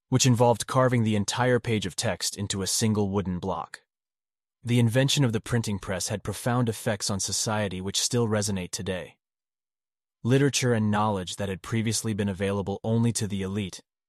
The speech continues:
started to spread among lower classes, stimulating the development of education as literacy rates rose. The spread of ideas became more democratic, as it was no longer monopolized by the wealthy and powerful.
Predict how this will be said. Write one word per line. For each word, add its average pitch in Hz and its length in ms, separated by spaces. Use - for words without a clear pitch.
started 131 420
to 120 60
spread 113 340
among 107 300
lower 101 280
classes, - 680
stimulating 117 640
the 104 80
development 101 560
of 90 80
education 95 640
as 107 160
literacy 110 500
rates 87 320
rose. 87 500
The 123 80
spread 170 300
of 147 100
ideas 113 380
became 107 320
more 101 160
democratic, 98 720
as 113 100
it 123 60
was 117 140
no 123 100
longer 120 260
monopolized 104 680
by 98 100
the 92 100
wealthy 98 360
and 87 120
powerful. - 580